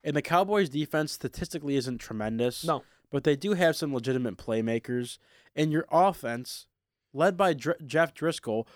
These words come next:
Speaker 1: who was almost turned into a wide receiver last year, goes out and they get twenty-seven points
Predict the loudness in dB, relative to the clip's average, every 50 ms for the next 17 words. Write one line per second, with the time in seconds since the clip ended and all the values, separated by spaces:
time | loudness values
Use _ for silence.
0 | _ _ 0 2 2 4 4 4 2 2 0 -2 -2 -2 -4 -4 -2 -2 0 2
1 | 2 2 4 4 4 2 2 0 -4 -6 -6 -6 -4 -4 -2 -2 -4 -2 -2 -4
2 | -4 -4 -6 -10 -10 -10 -8 -8 -8 -10 -12 _ _ _ _ _ _ _ _ 0
3 | 2 2 4 4 2 2 2 0 -4 -6 -4 -4 -4 -6 -6 -10 -8 -4 -2 -2
4 | -2 0 0 0 0 0 0 -4 -6 -4 -2 0 0 0 -2 -4 -8 -12